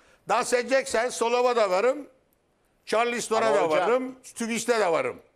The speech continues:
Speaker 2: birisi diyor ki, "Ben söylemedim." Beyan
Speaker 1: Evet.
Speaker 2: esastır şu anda. O, onu, o beyanı ya da diğeri diyecek ki, "Hayır, söyledi." O
Speaker 1: Ya,
Speaker 2: şekilde.
Speaker 1: adamdan benim öyle şeyim yok çok fazla. Şu sıralar görmüyorum Önder'i. Telefon açtı.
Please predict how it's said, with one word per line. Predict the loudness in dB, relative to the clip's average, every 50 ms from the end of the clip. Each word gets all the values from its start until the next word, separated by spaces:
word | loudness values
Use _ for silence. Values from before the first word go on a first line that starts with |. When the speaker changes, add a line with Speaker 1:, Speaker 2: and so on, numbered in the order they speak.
| _ _ -8
Speaker 2:
birisi | -2 -2 0 0 0 -2 -4 -2
diyor | 0 0 0 0
ki, | -2 -2 -2 0
"Ben | 0 0 -2
söylemedim." | -2 -2 2 2 2 4 2 0 -2 -4 -4 -6 -8 -10 _ _ _ _ _ _ _ _ -2
Beyan | 0 2 2 2 0
Speaker 1:
Evet. | 0 -2
Speaker 2:
esastır | 0 0 0 0 0 -2 -4 -4 -2
şu | 0 2 2
anda. | 2 2 2 0
O, | 0
onu, | 0 0 0 0 0 2 2 2 0 0 -2 -4 -2
o | 0 2 2
beyanı | 2 4 2 2 2 0 -2 -4 -8 -8 -2
ya | 0 0 2
da | 2 0 2
diğeri | 2 2 2 2 0
diyecek | -2 -4 -4 -2 0
ki, | 2
"Hayır, | 2 2 2 0
söyledi." | 0 0 0 0 0 0 -2 -4 -8 -12 -14 _ _ _ _ _ _ _ _ _ _ _ _
O | -4 -2
Speaker 1:
Ya, | 0 2 2
Speaker 2:
şekilde. | 0 0 -2 -4 -6 -4
Speaker 1:
adamdan | -4 -2 -2 -2 -2 -2 0 -2 0 0 0
benim | -2 -2 0 2
öyle | 2 2 2 0 -2
şeyim | -2 -4 -4 -2 -2 -2
yok | -2 -2 -2
çok | -2 -4 -2 -2
fazla. | -2 -2 -2 -2 -4
Şu | -4 -4 -4
sıralar | -2 -2 -2 0 0 -2 -2
görmüyorum | -2 -4 -4 -2 0 0 0 0 0 -2
Önder'i. | -2 -2 -4 -6 -8 -8 -12 _ _ _ _ _ _ _ _ _ _ _ _ _ _ _ -6
Telefon | -4 -4 -2 -2 -2 -2
açtı. | -2 -4 -4 -8 -14 -16